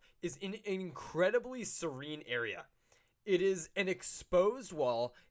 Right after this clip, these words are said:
in a carved U-shaped valley. Looking down at the valley from the top of the wall, it almost looks like a huge skateboard half pipe that has been filled in with trees and other greenery.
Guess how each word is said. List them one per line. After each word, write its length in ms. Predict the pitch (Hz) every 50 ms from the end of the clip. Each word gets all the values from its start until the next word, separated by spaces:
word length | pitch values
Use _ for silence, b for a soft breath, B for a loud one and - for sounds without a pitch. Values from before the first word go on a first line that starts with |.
| B
in 120 | - 180 151
a 80 | 139
carved 600 | 131 - - - - 151 160 185 208 208 170 - - -
U-shaped 880 | 156 135 131 135 170 214 226 196 - - - 175 165 160 160 - 151
valley. 500 | 123 120 135 113 107 101 92 87 - - _ _ _ _ _ _ _ _ _ _ _ _ _ _ _ _ _ -
Looking 440 | 160 147 190 190 - 294 311 311 233
down 300 | 180 214 180 180 180 170
at 100 | 165 -
the 80 | - 143
valley 380 | 131 143 127 127 127 131 131
from 260 | 127 - - 165 139
the 80 | 135 135
top 380 | 135 - - 160 160 170 - 170
of 60 | -
the 60 | 139
wall, 300 | 120 110 104 101 98 - B B B B
it 120 | 185 185 - -
almost 420 | 147 180 - 269 285 262 180 -
looks 240 | - 180 160 - -
like 160 | 202 190 175
a 60 | 180 175
huge 680 | 131 - - - - - 190 254 277 277 285 247 - -
skateboard 720 | - - - - - 208 214 214 _ - 180 190 190 175
half 440 | 147 - - 165 170 180 - - -
pipe 360 | - - 123 110 - - - - b b b b -
that 100 | 190 185
has 120 | 180 160
been 220 | 147 - 190 175 143
filled 460 | 127 - - - 185 220 226 196 170
in 120 | 180 170
with 200 | 160 151 143 -
trees 500 | - - - 156 147 147 151 151 135 127 -
and 100 | 147 139
other 280 | - 117 127 127 127
greenery. 540 | 127 117 135 165 202 190 143 104 92 95 -